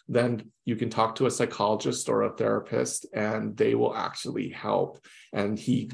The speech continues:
lined out really nicely, like, "This is what you should expect. This is the way it works." And part of what we're trying to do with this too is destigmatize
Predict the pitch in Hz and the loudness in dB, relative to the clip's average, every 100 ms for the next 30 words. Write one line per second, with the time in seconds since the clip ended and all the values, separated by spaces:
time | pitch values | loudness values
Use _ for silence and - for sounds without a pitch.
0 | - 110 113 110 117 120 113 107 110 107 | -8 0 4 4 4 2 2 4 4 4
1 | 113 143 143 131 113 110 113 - 117 - | 2 0 0 -2 0 0 -2 -2 -2 0
2 | 127 127 - 127 - - - - - - | 2 0 0 -4 -4 -2 -4 -4 -4 -4
3 | - - - _ - 113 113 120 120 - | -8 -20 -20 _ -4 -2 2 4 4 4
4 | 117 110 - 101 98 92 - - - - | 2 2 -2 -4 -6 -8 -16 -20 -20 -6
5 | - 127 135 131 113 113 123 123 143 131 | 4 8 8 8 6 4 4 6 6 4
6 | 113 117 117 - - 185 139 - 127 127 | 2 -2 -4 -2 0 4 4 4 2 4
7 | - 135 143 151 - - 92 90 87 - | 2 2 2 2 -4 -2 -2 -2 -4 -8